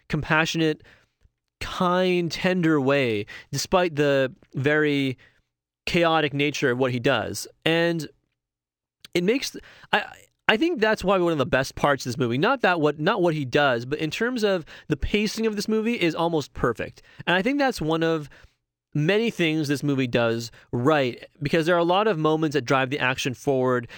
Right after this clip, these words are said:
without it feeling rushed. You feel like it's earned almost. And it's such a fantastic way to watch the movie, because you never, you,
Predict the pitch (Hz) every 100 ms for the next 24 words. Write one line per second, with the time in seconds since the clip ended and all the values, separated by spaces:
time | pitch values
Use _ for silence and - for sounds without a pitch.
0 | - 160 180 208 196 - 170 143 127 135
1 | 143 - 156 226 254 190 151 - 131 127
2 | 110 101 92 101 98 - - - - -
3 | _ _ 143 143 143 143 139 131 - _
4 | _ 165 151 - 208 233 - - _ _
5 | _ _ _ _ 139 156 139 - - 165
6 | 170 - 165 147 - - _ _ _ _
7 | _ _ _ _ _ _ _ _ _ 139
8 | 139 180 180 175 151 147 143 151 147 139
9 | 156 143 165 202 302 294 165